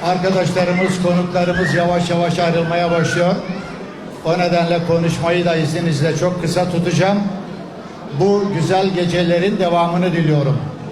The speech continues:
Şeyh Edebali'nin çok güzel bir cümlesi vardır. "En büyük zafer nefsini, yani kendini tanımaktır." İnsan nefsinin kontrol edilmesini, terbiye altına alınmasını amaçlayan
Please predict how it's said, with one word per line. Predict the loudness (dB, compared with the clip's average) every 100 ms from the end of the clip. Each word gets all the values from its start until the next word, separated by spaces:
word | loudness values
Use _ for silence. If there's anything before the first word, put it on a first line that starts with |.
| -12 -14 -14 -14 -14 -14 -14 -10
Şeyh | -2 2 2 2
Edebali'nin | 2 2 2 2 2 0
çok | 0 0 0
güzel | 0 0 2
bir | 0
cümlesi | 0 0 0 0 2
vardır. | 2 0 -2 -4 -2
"En | 0 2 2
büyük | 2 2
zafer | 0 0 2 2 0 -4 -8 -12 -16 -16 -16 -14 -14 -16 -16 -14 -8 0
nefsini, | 0 2 0 0 0 0 0 0
yani | 2 2 0 -2
kendini | -2 0 0 -2
tanımaktır." | 0 0 2 0 -2 -6 -6 -8 -14 -14 -14 -14 -14 -14 -12 -8 -2
İnsan | 0 2 2 2 2
nefsinin | 0 0 0 0 2 0 -2 -6 -8 -10 -10 -10 -8 -2
kontrol | 0 2 2 2
edilmesini, | 2 2 0 0 0 0 0 0
terbiye | 0 0 0 2 2
altına | 2 0 0 0
alınmasını | 2 0 0 0 0 2
amaçlayan | 2 2 0 0 0 0